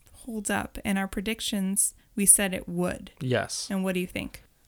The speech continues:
Speaker 2: I think it was close, but I don't think it held up. But I think this was kind of a, a similar situation to Gone in sixty Seconds,
Speaker 1: Mm-hmm.
Speaker 2: where, yeah, it didn't hold up,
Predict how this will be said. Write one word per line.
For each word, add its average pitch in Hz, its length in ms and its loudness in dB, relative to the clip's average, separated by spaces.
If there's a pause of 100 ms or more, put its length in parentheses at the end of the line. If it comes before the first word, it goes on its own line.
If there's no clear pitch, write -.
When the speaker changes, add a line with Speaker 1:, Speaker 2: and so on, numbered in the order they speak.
Speaker 2:
I 170 60 -2
think 262 180 0
it 277 40 2
was 208 200 4
close, 120 580 2
but 123 280 -2
I 120 140 0
don't 117 340 0
think 127 240 -2
it 131 120 0
held 131 240 0
up. 131 260 -2 (280)
But 131 120 0
I 123 100 2
think 135 280 -4
this 135 240 -4
was 131 180 0
kind 123 260 -4
of 110 140 -2
a, 104 340 -2 (180)
a 123 60 -6
similar 120 420 0
situation 110 800 -2
to 104 580 -4 (340)
Gone 123 260 -2
in 123 100 -2
sixty - 420 -2
Seconds, 151 640 -2
Speaker 1:
Mm-hmm. 196 120 2
Speaker 2:
where, 123 360 2 (200)
yeah, 156 240 2
it - 80 -2
didn't 143 240 0
hold 135 260 0
up, 123 260 2